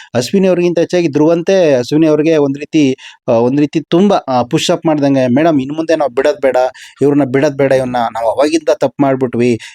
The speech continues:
ಇವ್ನ ಅವಾಗಿಂದ ಸೈಲೆಂಟ್ ಆಗಿ ಬಿಟ್ಟು ಬಂದು ತಪ್ಪಾಯ್ತು, ಈಗ ರೈಸ್ ಆಗಿದೆ, ಇನ್ ಮುಂದೆ ಅಂತ ಇವ್ನ ಬಿಡೋದ್ ಬೇಡ, ಇವ್ನಿಗೆ ಸರಿಯಾಗಿ ಟಕ್ಕರ್ ಕೊಡೋಣ, ನಾವ್ ಬಿಟ್ಬಿಟ್ಟಿದ್ಕೆ ಇವ್ನ ಏನೋ ಮೇಲ್ಕೊಂಡವನೆ,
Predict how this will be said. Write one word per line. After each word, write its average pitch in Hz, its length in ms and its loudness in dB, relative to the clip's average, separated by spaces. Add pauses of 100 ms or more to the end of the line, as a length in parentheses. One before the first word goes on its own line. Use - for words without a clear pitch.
ಇವ್ನ 131 220 2
ಅವಾಗಿಂದ 151 440 2
ಸೈಲೆಂಟ್ 156 580 0
ಆಗಿ 147 120 0
ಬಿಟ್ಟು 135 200 -4
ಬಂದು 135 200 0
ತಪ್ಪಾಯ್ತು, 123 480 -2
ಈಗ 131 220 0
ರೈಸ್ 127 200 0
ಆಗಿದೆ, 123 260 0
ಇನ್ 127 120 0
ಮುಂದೆ 151 240 0
ಅಂತ 151 160 -2
ಇವ್ನ 147 220 2 (460)
ಬಿಡೋದ್ 139 280 0
ಬೇಡ, 139 120 0
ಇವ್ನಿಗೆ 135 320 -2
ಸರಿಯಾಗಿ 143 340 -2
ಟಕ್ಕರ್ 139 300 -4
ಕೊಡೋಣ, 131 280 0
ನಾವ್ 127 240 0
ಬಿಟ್ಬಿಟ್ಟಿದ್ಕೆ 151 580 -2
ಇವ್ನ 147 120 2
ಏನೋ 143 180 2
ಮೇಲ್ಕೊಂಡವನೆ, 131 1040 -2